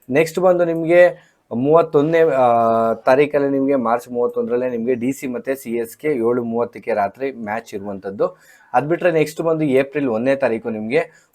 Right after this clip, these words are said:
ಮುಂಬೈ ರಾಜಸ್ಥಾನ್ ರಾಯಲ್ಸ್. So ಇದು ಮುಖಾಮುಖಿ ಆಗ್ತಾ ಇರುವಂಥದ್ದು ಏಳು ಮೂವತ್ತಕ್ಕೆ. ಇದು ಏಪ್ರಿಲ್ ಫಸ್ಟ್ ಆಗಿರುತ್ತೆ.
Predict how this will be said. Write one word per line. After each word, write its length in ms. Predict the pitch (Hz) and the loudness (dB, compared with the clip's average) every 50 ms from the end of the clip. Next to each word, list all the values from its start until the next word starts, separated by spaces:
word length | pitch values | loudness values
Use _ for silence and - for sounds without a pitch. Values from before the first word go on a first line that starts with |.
| - | -6
ಮುಂಬೈ 380 | 139 143 165 175 160 175 180 180 | -2 -2 0 4 6 6 6 6
ರಾಜಸ್ಥಾನ್ 540 | 147 127 120 120 131 - - - 139 135 127 | 4 2 2 0 -2 -6 -2 -2 -2 0 2
ರಾಯಲ್ಸ್. 420 | 117 110 110 110 110 110 107 - 170 190 190 - _ _ _ - - | 2 2 2 2 0 -2 -2 0 0 0 0 -4 _ _ _ -8 -2
So 160 | 131 123 120 123 | 0 2 2 2
ಇದು 200 | 120 123 143 151 | 2 0 0 -2
ಮುಖಾಮುಖಿ 520 | 143 123 117 139 131 131 123 120 - 131 | -2 -2 0 0 -2 -2 -2 -4 -2 0
ಆಗ್ತಾ 240 | 120 117 117 - 117 | 0 0 0 -2 -4
ಇರುವಂಥದ್ದು 480 | 107 110 107 107 104 113 107 117 151 | -2 -2 -4 -6 -6 -6 -6 -4 -4
ಏಳು 360 | 165 147 117 110 117 123 139 135 | -4 -2 0 0 0 0 0 -2
ಮೂವತ್ತಕ್ಕೆ. 920 | 117 107 107 117 123 123 120 107 98 - 143 160 165 160 - - - _ - | -2 -2 -2 0 -2 -2 -2 -6 -10 -4 -2 -2 -2 -4 -10 -20 -20 _ -6
ಇದು 160 | 131 127 135 | -4 -2 0
ಏಪ್ರಿಲ್ 420 | 147 131 131 135 135 - 151 147 139 | 2 4 4 2 2 0 -4 -4 -2
ಫಸ್ಟ್ 340 | - 127 113 113 - - 135 | -2 -2 -2 -2 -2 0 0
ಆಗಿರುತ್ತೆ. 640 | 120 110 107 104 104 95 - 139 175 175 - _ | 0 2 0 -2 -4 -2 0 0 0 0 -2 _